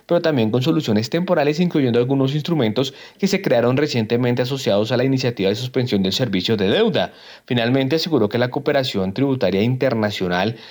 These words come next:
en este punto, el acuerdo del marco inclusivo de la ocde de hace unos años,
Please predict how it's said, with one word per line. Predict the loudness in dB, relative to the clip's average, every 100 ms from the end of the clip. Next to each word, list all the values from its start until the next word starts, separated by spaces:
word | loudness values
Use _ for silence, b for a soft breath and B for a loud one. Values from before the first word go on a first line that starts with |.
| B
en | -2
este | -2 0 -2
punto, | 0 0 2 2
el |
acuerdo | 0 0 0 2
del | 2
marco | 0 -2
inclusivo | -4 -2 -2 0 2
de | 4
la | 2 2
ocde | 0 0 0
de | 2
hace | 0 0
unos | -2 0
años, | 0 0 0